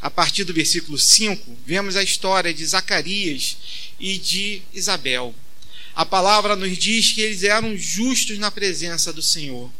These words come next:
E aí a gente precisa entender o que a Bíblia nos chama de justo, porque sabemos que não há um sequer que seja justo. Mas todos nós, aqueles que aceitamos a Cristo Jesus como nosso Senhor e Salvador,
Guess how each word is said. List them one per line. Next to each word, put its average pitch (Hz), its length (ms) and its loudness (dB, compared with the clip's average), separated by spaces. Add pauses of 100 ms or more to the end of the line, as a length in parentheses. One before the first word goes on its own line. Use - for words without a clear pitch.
(760)
E 202 140 0
aí 254 100 6
a 247 40 4
gente 226 200 -2
precisa 226 320 0
entender 214 640 0
o 190 60 -6
que - 140 -4
a 220 60 0
Bíblia 208 380 -2
nos 196 160 -4
chama 196 340 -2
de 175 140 -6
justo, 165 560 -4 (520)
porque 190 320 -2
sabemos 202 560 2
que 190 180 -4
não 196 280 -2
há 208 220 4 (300)
um 240 260 -4
sequer 180 600 2 (260)
que 180 80 -4
seja 170 400 -2
justo. 139 640 -4 (280)
Mas 156 340 0 (140)
todos 185 260 -4
nós, 165 380 0
aqueles 180 340 -4
que 196 80 -4
aceitamos 185 560 -4
a 180 80 -4
Cristo 196 380 -4
Jesus 180 440 -2
como 185 140 -6
nosso 185 240 -2
Senhor 190 320 -2
e 214 40 -2
Salvador, 185 640 0